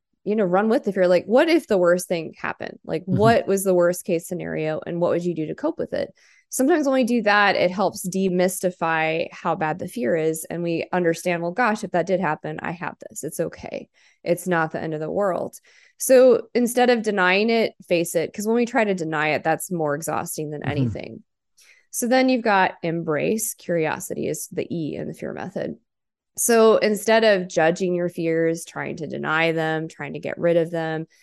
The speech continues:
Speaker 1: fear is there to protect us, right? So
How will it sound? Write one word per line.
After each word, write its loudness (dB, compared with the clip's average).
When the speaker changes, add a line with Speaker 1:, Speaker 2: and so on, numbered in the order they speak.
Speaker 1:
fear 4
is 4
there 4
to 2
protect -2
us, -4
right? 0
So 4